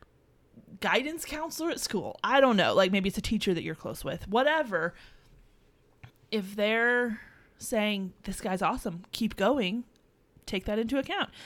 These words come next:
If they're saying, "Hey, I don't know that this is a great guy. You've changed since you've been dating him. You don't seem the same. You," whatever, whatever.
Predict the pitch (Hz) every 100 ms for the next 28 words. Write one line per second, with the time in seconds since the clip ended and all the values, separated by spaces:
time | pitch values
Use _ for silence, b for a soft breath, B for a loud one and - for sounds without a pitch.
0 | B B - 233 - 214 196 - 190 170
1 | 156 160 - b b b b b - 214
2 | 214 208 196 165 185 185 185 165 185 170
3 | 165 175 190 226 - - 247 254 208 180
4 | 165 165 165 170 156 151 185 165 202 196
5 | 214 240 233 240 226 220 - 247 202 170
6 | 185 196 208 214 208 196 82 190 220 226
7 | 226 233 254 214